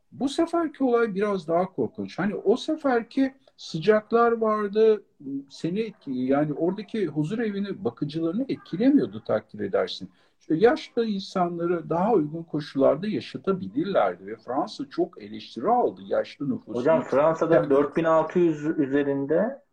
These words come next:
Speaker 2: huzur evinde ve, e, kayıp var bu arada. Güncel rakam. Hatta dört bin altı yüzü de geçti. Benzer bir süreci şu anda da yaşıyorlar. Hatta Fransa geçen haftaya kadar bu
Speaker 1: Hı hı.
Speaker 2: kayıpları bildirmemişti.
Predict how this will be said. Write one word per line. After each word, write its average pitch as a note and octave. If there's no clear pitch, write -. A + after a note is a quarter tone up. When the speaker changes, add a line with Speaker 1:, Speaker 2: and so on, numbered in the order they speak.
Speaker 2:
huzur C3+
evinde D3+
ve, B2+
e, B2
kayıp C3+
var G#2+
bu G#2+
arada. G#2
Güncel A#2+
rakam. C#3
Hatta B2+
dört B2+
bin C#3+
altı C3+
yüzü C#3
de C#3+
geçti. C3+
Benzer B2+
bir D#3+
süreci D#3+
şu D#3+
anda D#3+
da E3+
yaşıyorlar. E3+
Hatta E3+
Fransa F#3
geçen C#3
haftaya F3+
kadar -
bu D3
Speaker 1:
Hı A2+
hı. -
Speaker 2:
kayıpları F3
bildirmemişti. D3